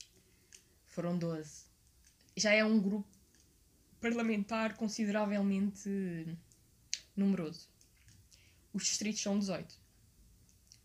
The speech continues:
Quase que dá um por distrito, ah, se fôssemos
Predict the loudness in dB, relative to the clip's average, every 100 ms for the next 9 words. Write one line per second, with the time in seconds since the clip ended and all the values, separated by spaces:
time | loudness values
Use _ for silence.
0 | -10 2 2 2 -4 -6 -4 -4 -8 -14
1 | -20 _ _ _ _ _ -20 -2 2 2
2 | 0 -8 -8 -8 -6 -8 -10 -16 -20 -20
3 | -20 -20 -10 -6 -6 -8 -8 -6 -4 -6
4 | -8